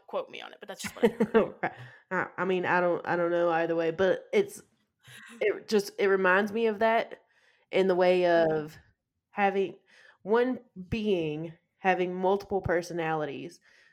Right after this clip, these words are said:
Speaker 2: who each have their own way of thinking and their own ideas and own, like, I don't know, they just
Speaker 1: Yeah.
Speaker 2: have, like, their own actions. And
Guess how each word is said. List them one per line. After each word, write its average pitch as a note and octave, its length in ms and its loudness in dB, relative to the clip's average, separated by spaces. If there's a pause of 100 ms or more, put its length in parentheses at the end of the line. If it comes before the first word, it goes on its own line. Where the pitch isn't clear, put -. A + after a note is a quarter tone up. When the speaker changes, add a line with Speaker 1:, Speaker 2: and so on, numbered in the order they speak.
(140)
Speaker 2:
who G#3 260 -2
each A3 320 -8
have F#3+ 240 -2
their F#3 240 0
own F3 500 -2 (320)
way F#3+ 260 4
of F3 100 0
thinking F3 360 -2
and E3 120 0
their D#3+ 160 0
own E3+ 460 0 (360)
ideas E3 720 0
and D3+ 400 -4 (320)
own, F3 280 0
like, E3 340 -6 (500)
I A3 120 -2
don't F3+ 80 -2
know, E3 120 -2
they G3+ 140 2
just G#3 160 -6
Speaker 1:
Yeah. A#3+ 80 2
Speaker 2:
have, A3 220 -2
like, G3 200 0
their G3 140 2
own F#3 240 0
actions. F3+ 680 -4
And E3+ 360 -2